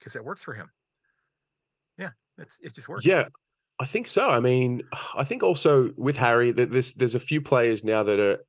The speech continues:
Speaker 2: at a certain part of their careers where, eh, they're not children anymore. They're not young, up-and-coming
Speaker 1: Mm-hmm.
Speaker 2: players seemingly making mistakes. I mean, Harry's established himself as one of the best forwards in the game.
Speaker 1: Right.
Speaker 2: He won a Coleman Medal.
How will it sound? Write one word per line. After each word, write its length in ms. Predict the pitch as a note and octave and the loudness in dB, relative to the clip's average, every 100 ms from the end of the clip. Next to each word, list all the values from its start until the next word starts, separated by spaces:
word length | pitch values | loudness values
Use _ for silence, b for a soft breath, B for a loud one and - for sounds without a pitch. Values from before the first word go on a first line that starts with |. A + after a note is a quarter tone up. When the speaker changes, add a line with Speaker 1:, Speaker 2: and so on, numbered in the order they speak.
| - | -4
Speaker 2:
at 100 | G2+ | -4
a 60 | |
certain 340 | - A2+ G#2+ F#2+ | -2 0 0 -2
part 220 | G2 G2 | -2 0
of 40 | |
their 80 | F#2+ | 0
careers 420 | F#2 G2+ G2 F#2+ F2 | -2 -2 0 -2 0
where, 260 | F#2 F2+ F2 b b _ _ _ _ _ _ | 2 2 -2 b b _ _ _ _ _ _
eh, 60 | - - - | -20 -20 -6
they're 160 | G#2+ | 0
not 280 | A#2 C3 - | 2 0 -2
children 500 | - - A#2 A2 G2+ | -4 0 0 0 0
anymore. 380 | G2 F#2+ F#2+ F#2+ | 0 0 0 0
They're 100 | G2 | 0
not 160 | A2 G2+ | -2 -4
young, 360 | F#2+ G2 G2 - | -2 -2 -2 -4
up-and-coming 500 | F#2 F#2+ F2+ F#2+ F#2 | -4 -6 -4 -4 -2
Speaker 1:
Mm-hmm. 80 | |
Speaker 2:
players 440 | G#2+ F#2 F2+ F2+ E2+ - - | 0 2 2 -2 -8 -16 -10
seemingly 480 | - G#2 F#2+ F#2 F#2 | -2 0 0 -2 0
making 320 | F2 - F#2 | -2 -2 -6
mistakes. 480 | F#2 - F2+ D#2 - | -6 -2 0 -2 -4
I 40 | |
mean, 140 | F#2 G2 | -2 -2
Harry's 480 | A2+ A#2 A2+ - - | 0 0 0 -4 -10
established 480 | A2+ - G#2 G2+ - | -6 0 0 0 -4
himself 360 | G2 - G2+ G2+ | -6 -2 0 -2
as 100 | F#2+ | -2
one 120 | F#2+ | -2
of 80 | F2+ | 0
the 60 | |
best 260 | F#2 F2+ - | 0 -2 0
forwards 320 | G#2+ G2 F#2 | 2 2 2
in 80 | F2 | -2
the 60 | |
game. 380 | E2+ E2+ F#2 G#2 _ | 0 2 0 -4 _
Speaker 1:
Right. 320 | G#2 D3+ A3+ - _ _ - | -12 -10 -10 -18 _ _ -20
Speaker 2:
He 80 | F#2+ | -4
won 140 | G2+ | -2
a 60 | G#2 | 0
Coleman 280 | G#2+ G2+ G2+ | 0 0 0
Medal. 280 | F#2 G2 | 2 0